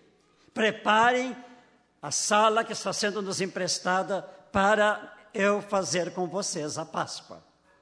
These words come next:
celebrar a Páscoa." Os discípulos foram, eh,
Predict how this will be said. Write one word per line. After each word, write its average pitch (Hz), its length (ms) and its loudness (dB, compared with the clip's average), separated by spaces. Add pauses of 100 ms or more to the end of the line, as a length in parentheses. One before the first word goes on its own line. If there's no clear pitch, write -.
(140)
celebrar 143 560 -4
a 139 80 -4
Páscoa." - 540 -14 (2250)
Os 156 160 -10
discípulos 226 880 -2
foram, 208 640 -2 (500)
eh, 117 260 -12